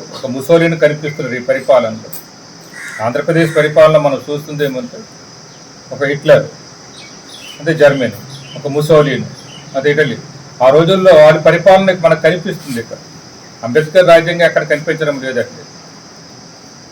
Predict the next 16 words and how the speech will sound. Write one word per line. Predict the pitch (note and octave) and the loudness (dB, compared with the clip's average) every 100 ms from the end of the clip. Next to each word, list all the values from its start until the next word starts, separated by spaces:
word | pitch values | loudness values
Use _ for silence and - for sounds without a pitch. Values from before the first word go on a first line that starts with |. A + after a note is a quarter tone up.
| - - - - - | -20 -20 -20 -20 0
అది | D#3 F3+ | 0 0
సుపరిపాలన | D#3+ F3 E3+ E3 D3+ C#3 | 0 2 4 4 4 2
అంటారు. | C3 A#2 | 0 2
దానికి, | C3 C3 A2+ - - - - - - - - - - | 0 0 -8 -12 -14 -14 -14 -16 -16 -18 -18 -16 0
దీనికి | D3+ E3 D3+ | 2 4 4
ఉదాహరణ | E3 F#3 G3 G3 E3+ F3 - - - - - - - - | 6 6 6 6 6 4 -4 -16 -18 -18 -18 -20 -14 0
ప్రజలు | D3+ F#3+ G3+ E3+ | 4 6 4 4
ఎంత | E3 E3+ E3 | 4 4 6
బాధపడుతున్నారు, | F#3 F#3+ F#3+ G3 F#3 F3 | 6 6 4 4 4 4
ఇబ్బంది | D#3+ F3 F3 | 4 2 2
పడుతున్నారు | F3+ E3+ E3 D#3+ | 0 2 2 4
అన్నది | E3 D#3 D#3 | 2 2 2
నిన్నటి | D#3 F3 F#3 | 2 0 4
పేపర్ | F3 D#3 D3+ | 2 2 -4
ఇది | D#3 D3 | -6 -4
కూడా. | A2 | -6